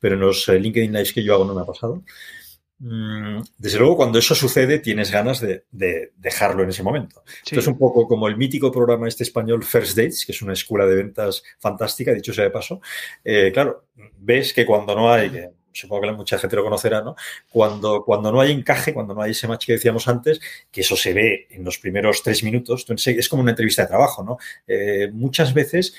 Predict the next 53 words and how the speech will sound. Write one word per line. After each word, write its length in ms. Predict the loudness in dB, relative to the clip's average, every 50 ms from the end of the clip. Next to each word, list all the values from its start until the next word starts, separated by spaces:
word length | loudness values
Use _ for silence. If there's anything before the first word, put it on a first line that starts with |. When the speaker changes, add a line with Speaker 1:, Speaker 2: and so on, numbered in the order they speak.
| -20 _ _ _ _
Speaker 1:
en 180 | 0 0 2 2
los 160 | 2 0 2
primeros 320 | 0 0 0 0 0 0
minutos 240 | -2 -4 -4 -2 0
ya 100 | 0 2 4
te 40 | 2
das 120 | 2 2
cuenta 200 | 0 -4 -6 -4
si 120 | -2 0 2
va 80 | 2
a 20 | 2
haber 120 | 0 0
química 340 | -2 -2 -2 -2 -2 -2 -2
o 20 |
no 140 | -2 0 0
va 60 | 2
a 20 | 2
haber 100 | 0 0
química, 320 | -2 -4 -4 -4 -4 -6
pero 120 | -6 -4
claro, 180 | -2 -2 -2 -2
si 140 | -4 -6 -8
eres 140 | -6 -4 -2
un 60 | 0 2
reclutador 680 | 2 0 0 -2 -2 0 2 4 6 6 4 4 2
de 80 | 0 -2
la 60 | -2
empresa, 420 | -2 0 0 -2 0 0 -2 -2 -4 -4 -10 -12 -12 -8
no 100 | -2 0
vas 140 | 0 2 2
a 60 | 2
decirle 380 | 2 2 -2 -6 -2 0 2 2
al 100 | 2 2
entrevistado, 580 | 0 -4 -6 -4 -4 -4 -2 0 2 2 4 2
al 60 | 2
candidato, 540 | 0 -2 -2 0 0 0 0 0 -2 -2 -2
al 80 | -2 0
cabo 160 | 2 2 2 2
de 60 | 0 -2
un 60 | -4
minuto, 240 | -8 -10 -10 -12 -14
"Pues 140 | -14 -14 -14
mire, 160 | -12 -14 -12 -12 -12 -14 -14 -8 _
lo 80 | 0 0
deja", 240 | 0 0 -2 -6 -6
tienes 300 | -4 -2 -2 0 0 0
que 220 | 0 -2 -2 -2 -6 -10 -6 -2
aguantar 340 | 0 0 0 0 2 2 2
ahí 160 | 2 0 0 -2
un 120 | -4 0
rato, 360 | 2 2 2 2 0 -6 -8 -8 -12 -16 -18 _ -2
eh, 380 | 0 4 6 6 6 6 6 4
para, 560 | 4 4 6 6 6 6 4 4 2 -2 -6